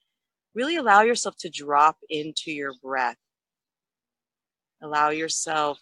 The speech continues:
to anchor and ground into the field of this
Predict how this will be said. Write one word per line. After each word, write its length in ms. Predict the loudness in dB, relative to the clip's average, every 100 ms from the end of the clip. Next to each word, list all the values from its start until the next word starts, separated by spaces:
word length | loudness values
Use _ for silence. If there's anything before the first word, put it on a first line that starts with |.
| -12
to 140 | -14 -14 _ -6
anchor 720 | -6 -6 -4 0 2 0 -4 _ -10
and 260 | -8 -10
ground 920 | -12 -2 4 6 6 6 4 -2 -10 -16 _ -10
into 300 | -8 -8 -8
the 160 | -8 -10 _ _
field 480 | -8 -4 -2 -4 -8 -18 _ _ _ _ -8
of 160 | -6
this 300 | -4 -4 -4